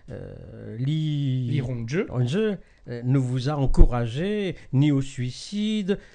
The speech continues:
Speaker 1: euh, ni à la pornographie, ni à, à, à ne pas aller vous faire soigner, euh, jamais, jamais,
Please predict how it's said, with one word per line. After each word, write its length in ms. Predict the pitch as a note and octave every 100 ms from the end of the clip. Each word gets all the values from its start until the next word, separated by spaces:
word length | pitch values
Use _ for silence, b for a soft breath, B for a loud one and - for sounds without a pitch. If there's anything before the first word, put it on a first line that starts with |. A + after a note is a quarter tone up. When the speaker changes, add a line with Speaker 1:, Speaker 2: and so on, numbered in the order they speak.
| B
Speaker 1:
euh, 480 | C3 B2+ B2 B2 A#2+
ni 180 | D3 D#3+
à 60 |
la 100 | C3+
pornographie, 1080 | C3+ B2+ B2+ A2+ B2 C3 - G#3+ A3 A3 G#3 B C#3
ni 320 | D3 E3 D3+
à, 220 | C3+ B2+ - B
à, 80 | B2
à 280 | B2+ B2+ C3
ne 60 |
pas 220 | C3 C3+
aller 120 | B2+ B2
vous 120 | B2+
faire 180 | B2+ B2
soigner, 640 | - A#2+ C3 F3+ A3 A3
euh, 240 | D3+ C3+
jamais, 460 | B2+ D3 D3+ G3 A3
jamais, 260 | D3 -